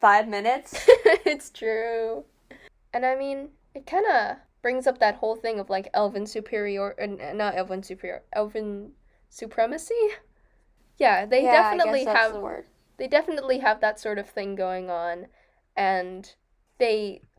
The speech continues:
Speaker 2: they were making the argument in this section a lot, like, how could you suggest that we should, I'm thinking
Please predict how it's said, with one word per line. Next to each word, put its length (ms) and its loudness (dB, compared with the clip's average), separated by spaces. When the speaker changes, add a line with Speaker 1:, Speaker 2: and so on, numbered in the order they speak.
Speaker 2:
they 120 2
were 120 4
making 500 -2
the 120 2
argument 540 -4
in 100 -10
this 160 -10
section 360 -8
a 60 -10
lot, 260 -8
like, 260 -8
how 140 2
could 200 -6
you 60 -4
suggest 420 4
that 160 -4
we 240 -14
should, 580 -4
I'm 120 0
thinking 480 -2